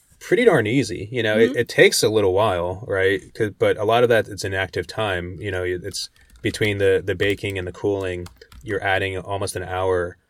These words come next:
Speaker 1: um, you know, of, of, of kind of cook time, but
Speaker 2: Mm-hmm.
Speaker 1: it's not, not too big of a deal. Um, I mean, there is some kind of, like, you know, not special techniques, but again, like, folding is, you know, to be a little bit, you know, precise and putting the water in
Speaker 2: Yeah.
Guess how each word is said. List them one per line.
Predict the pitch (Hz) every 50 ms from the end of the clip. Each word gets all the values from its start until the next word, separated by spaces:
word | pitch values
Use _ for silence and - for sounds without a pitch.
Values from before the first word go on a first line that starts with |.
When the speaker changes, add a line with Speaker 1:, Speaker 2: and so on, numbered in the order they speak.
| _ _ _ _ _ _ _
Speaker 1:
um, | 104 98 92 90 90 87 87 87 85 _ _ _
you | -
know, | 101 92 90
of, | 90 - -
of, | - 95 - - - _ _ _
of | - 95 -
kind | - 101 92
of | 90 -
cook | - - - 139 - -
time, | - - 98 90 90 90 92 98
but | 101 104 - -
Speaker 2:
Mm-hmm. | - 262 277
Speaker 1:
it's | 262 269 -
not, | 127 117 110 92 _ _ _ _ _ _ _
not | - 123 110 _
too | - - 190 170
big | 113 98 95
of | 92 92
a |
deal. | 87 92 92 90 90 95 - _ _ _ _ _ _ _ _
Um, | 110 107 101 101 95 95 95 92 90 _ _ _ _ _ _ _ _ _ _ _ _ _ _ -
I | 135
mean, | 131 127
there | 123 131 127 127
is | 117 - 131 135 131 -
some | - - 131 123 123 123 120 113 _ _ _ _ _ _ _ _ _ _ - -
kind | - - 120 113 113
of, | 107 104 104 -
like, | 117 107 98 90 - _ _ _ _ _ _ _ _ _ _ _ _ _ _ _
you | - 135 113
know, | 101 95 - -
not | 123 147 131 -
special | - - - - 139 131 - 139
techniques, | 123 - 131 117 - 131 131 120 -
but | - 117
again, | 113 110 110 107
like, | 104 98 92
folding | - - 117 113 110 110 113 110 107 107
is, | 107 104 101 98 - -
you | 120 113
know, | 104
to | - 117
be | 110 104
a | 101
little | 101 101 98 98
bit, | 98 98 95 90 _ _ _ _
you | - 110
know, | 98 95 92
precise | - 117 107 - - 131 127 123 120 117 -
and | 120 107 -
putting | - 113 107 104
the | 98
water | 95 92 92 95 95 98 95 95
in | 95 95 95 95 92 95
Speaker 2:
Yeah. | - 214 185